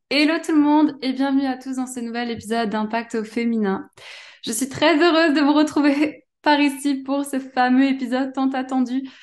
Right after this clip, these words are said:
sur le sacral, puisque c'est une question que vous me posez très régulièrement sur les réseaux sociaux. « Elisa, comment est-ce que mon sacral fonctionne ? J'ai du mal à l'entendre, je ne comprends pas, qu'est-ce que ça veut dire ? » No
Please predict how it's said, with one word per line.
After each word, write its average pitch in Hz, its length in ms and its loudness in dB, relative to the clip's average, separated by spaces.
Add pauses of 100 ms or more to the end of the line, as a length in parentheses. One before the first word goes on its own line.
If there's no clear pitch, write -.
(180)
sur 311 300 -4
le 311 160 0
sacral, 277 640 0
puisque 233 420 -6
c'est 220 300 -8
une 240 120 2
question 254 420 2
que 262 80 2
vous 226 120 2
me 226 180 -2
posez 226 600 -4 (220)
très 294 260 0
régulièrement 220 600 0
sur 233 180 -8
les 214 100 -4
réseaux 214 240 -2
sociaux. « 262 560 0 (380)
Elisa, 233 420 0
comment 220 240 -6
est-ce 220 140 -6
que - 80 -8
mon 208 140 -2
sacral 226 460 -2
fonctionne ? 226 720 -2
J'ai 226 100 -2
du 220 140 -2
mal 233 220 0
à 233 60 0
l'entendre, 247 800 0
je 247 120 0
ne 247 120 -2
comprends 233 380 -8
pas, 254 380 2
qu'est-ce 262 260 -2
que 269 180 2
ça 277 160 2
veut 285 160 0
dire ? » 254 360 -4 (920)
No 240 160 4